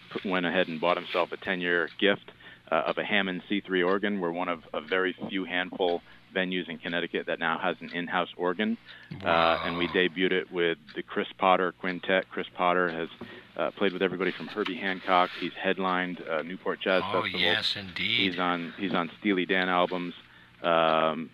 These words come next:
Speaker 1: you look up Chris Potter on Google, saxophonist, not the actor from, uh, Kung Fu: The Legend Continues. But, uh,
Speaker 2: <laughs>
Speaker 1: anyway, we had him.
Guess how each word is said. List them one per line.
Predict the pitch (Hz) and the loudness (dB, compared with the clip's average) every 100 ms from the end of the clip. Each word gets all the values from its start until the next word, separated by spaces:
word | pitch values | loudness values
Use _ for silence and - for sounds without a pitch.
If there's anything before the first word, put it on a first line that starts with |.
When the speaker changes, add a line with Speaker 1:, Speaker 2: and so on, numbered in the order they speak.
| - | -10
Speaker 1:
you | 101 90 87 87 | -6 -4 -4 -4
look | 92 | -2
up | 92 - | -2 -2
Chris | 95 - | -6 0
Potter | 92 90 87 | 4 6 4
on | 82 80 | 0 -2
Google, | 82 82 80 78 78 | -4 -2 -2 -2 -2
saxophonist, | 87 85 90 - 80 76 - - - - - | 0 0 -2 -8 -8 -8 -10 -14 -20 -20 -8
not | 80 82 | -6 -2
the | 82 | 0
actor | 76 76 82 78 - | 0 0 -2 -4 -4
from, | 78 78 | -6 -6
uh, | 76 76 73 - - - - - | -6 -6 -6 -12 -20 -20 -18 -10
Kung | 87 | -8
Fu: | 76 82 | -6 -4
The | 78 | -2
Legend | 78 80 76 | -4 -4 -8
Continues. | 80 - 82 76 73 - | -14 -10 -10 -8 -10 -4
But, | 82 | 0
uh, | 80 | 2
Speaker 2:
<laughs> | 80 123 | 2 2
Speaker 1:
anyway, | 92 76 | 2 2
we | 85 98 | 2 4
had | 98 98 | 4 4
him. | 98 | 0